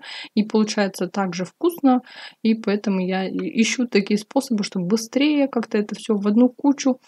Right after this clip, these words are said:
перемешал, насыпал, за-, засыпал. И всё. И то же самое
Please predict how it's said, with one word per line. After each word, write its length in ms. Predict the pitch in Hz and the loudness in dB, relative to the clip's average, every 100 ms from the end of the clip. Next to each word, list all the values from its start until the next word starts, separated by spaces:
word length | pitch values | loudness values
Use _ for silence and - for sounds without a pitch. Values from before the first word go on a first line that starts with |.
| - - _ | -20 -20 _
перемешал, 600 | - 214 247 254 - 262 | 0 4 6 6 4 4
насыпал, 640 | 233 226 226 - 269 226 220 | 6 4 2 0 2 4 4
за-, 400 | 208 185 190 208 | 2 -2 0 0
засыпал. 800 | 208 196 220 220 277 269 226 226 - _ | 0 0 0 2 0 4 2 2 -2 _
И 60 | 220 | -4
всё. 220 | - 190 | 0 0
И 140 | 180 196 | 0 0
то 160 | 220 | 4
же 60 | 226 | 4
самое 300 | - 208 190 | 4 0 0